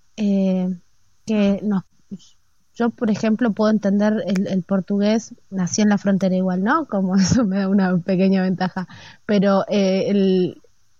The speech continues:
son tan parecidos los verbos, las estructuras gramaticales y qué sé yo, que el salto no es demasiado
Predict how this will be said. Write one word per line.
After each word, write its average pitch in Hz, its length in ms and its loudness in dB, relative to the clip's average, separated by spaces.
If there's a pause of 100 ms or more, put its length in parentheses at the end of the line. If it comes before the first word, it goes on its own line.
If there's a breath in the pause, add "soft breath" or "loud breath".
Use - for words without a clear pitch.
(400)
son 233 380 0
tan 247 240 2
parecidos 254 600 2
los 202 220 2
verbos, 214 380 2
las 190 160 2
estructuras 196 440 0
gramaticales 214 720 0
y 185 60 0
qué 196 100 -2
sé 202 140 0
yo, 240 120 0
que 233 100 -4
el 202 120 0
salto 247 440 0
no 240 100 2
es 220 120 0
demasiado 185 800 0